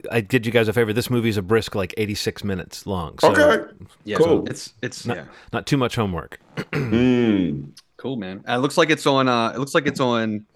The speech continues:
Speaker 3: Fubo T V if you have that. It's also on Paramount Plus to stream.
Speaker 2: Okay.
Speaker 3: And then every,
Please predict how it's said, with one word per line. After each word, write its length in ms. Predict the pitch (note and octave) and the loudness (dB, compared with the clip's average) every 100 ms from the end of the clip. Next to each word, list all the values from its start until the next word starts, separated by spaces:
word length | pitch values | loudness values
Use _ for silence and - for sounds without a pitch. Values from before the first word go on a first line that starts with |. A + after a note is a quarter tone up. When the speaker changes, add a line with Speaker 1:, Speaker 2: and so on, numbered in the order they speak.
| _ _ _ _ _ _ _ | _ _ _ _ _ _ _
Speaker 3:
Fubo 460 | - D3+ D#3 E3+ E3 | 0 2 6 4 4
T 160 | F#3 | 0
V 200 | F3 F#3 | 0 0
if 100 | F#3 | -2
you 120 | E3+ D#3 | -4 -4
have 260 | E3 D#3 D3+ | -2 -2 0
that. 200 | E3 D#3+ | 0 0
It's 100 | D#3+ | -2
also 260 | E3 E3+ | -2 0
on 80 | C#3 | -2
Paramount 420 | B2+ C#3 C#3 A#2 | -2 -4 -2 -4
Plus 440 | G2+ A2+ E2+ - - _ _ _ | -4 -4 -4 -12 -18 _ _ _
to 100 | G#2 | -10
stream. 260 | - F2+ F2+ | 2 4 6
Speaker 2:
Okay. 300 | F#2 F#2+ - - - | 4 2 -2 -20 -6
Speaker 3:
And 180 | - A#2 | 0 4
then 280 | A#2+ A#2 A2+ | 4 4 2
every, 680 | A#2+ A2 A2+ G#2+ G2+ G#2 | 2 2 2 0 -2 -8